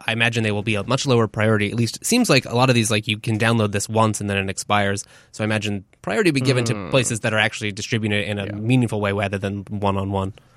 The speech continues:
Speaker 2: Okay, so bringing the conversation back to Firefox itself, it sounds like Minimac has been, uh, banging around on, uh, beta fifty-five. How's that been going?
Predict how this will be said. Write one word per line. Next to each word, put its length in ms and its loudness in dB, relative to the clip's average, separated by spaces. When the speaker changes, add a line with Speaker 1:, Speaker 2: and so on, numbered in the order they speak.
Speaker 2:
Okay, 380 0
so 160 0
bringing 180 2
the 160 4
conversation 560 0
back 220 0
to 80 -2
Firefox 580 0
itself, 320 -2
it 100 -10
sounds 220 2
like 180 2
Minimac 440 2
has 240 0
been, 280 2
uh, 120 2
banging 380 2
around 360 4
on, 420 2
uh, 140 2
beta 300 0
fifty-five. 680 -2
How's 180 0
that 140 2
been 120 2
going? 240 -2